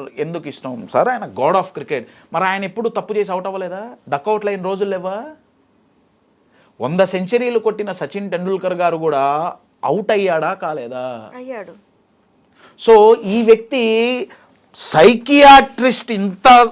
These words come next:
Speaker 1: ఫేమస్ పర్సనాలిటీ చెబితే అది నిజమే అనుకొని ఆయన ప్రయత్నించడం మానేశారు. నేను అందుకే అంటున్నా, ఏ విషయంలో ఎవరి జడ్జిమెంట్ మనం తీసుకోవాలి,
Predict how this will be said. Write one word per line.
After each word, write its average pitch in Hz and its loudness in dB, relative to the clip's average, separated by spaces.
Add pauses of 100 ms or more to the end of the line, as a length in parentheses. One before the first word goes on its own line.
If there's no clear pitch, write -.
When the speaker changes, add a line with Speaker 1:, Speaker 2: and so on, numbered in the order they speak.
(220)
Speaker 1:
ఫేమస్ 269 6
పర్సనాలిటీ 240 2
చెబితే 233 6 (640)
అది 202 6
నిజమే 277 4
అనుకొని 220 -2
ఆయన 208 -6
ప్రయత్నించడం 285 -10
మానేశారు. 226 -14 (1200)
నేను 175 -2
అందుకే 202 -2
అంటున్నా, 160 -6
ఏ 139 0
విషయంలో 214 -4
ఎవరి 208 0
జడ్జిమెంట్ 185 -4
మనం 165 -12
తీసుకోవాలి, 104 -12